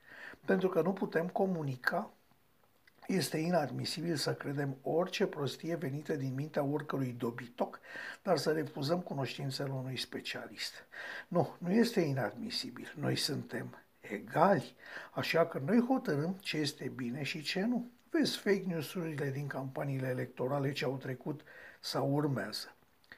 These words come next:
Concluzia este simplă. Principala problemă este lipsa de comunicare, este imposibilitatea de a înțelege explicații care necesită cunoștințe peste genunchiul broaștei. Este dificultatea de a recunoaște lipsa de cunoștințe în anumite domenii,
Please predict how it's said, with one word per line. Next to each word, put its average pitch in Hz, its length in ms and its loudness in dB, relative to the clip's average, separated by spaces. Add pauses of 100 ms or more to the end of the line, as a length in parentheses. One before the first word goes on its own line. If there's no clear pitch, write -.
(260)
Concluzia 214 460 6
este 135 320 4
simplă. - 440 -4 (380)
Principala 254 560 2
problemă 185 460 2
este 185 240 0
lipsa 185 320 2
de 170 120 0
comunicare, 165 880 0
este 147 260 0
imposibilitatea 190 1200 4
de 156 80 4
a 151 60 6
înțelege 165 520 0
explicații 170 720 0
care 165 260 2
necesită 175 480 -4
cunoștințe 175 560 -2
peste 170 340 -2
genunchiul 165 520 0
broaștei. 113 560 -2 (480)
Este 185 300 4
dificultatea 185 840 4
de 180 100 4
a 180 40 6
recunoaște 175 600 2
lipsa 202 440 4
de 160 120 2
cunoștințe 170 720 -2
în 160 80 -2
anumite 147 460 0
domenii, 185 600 4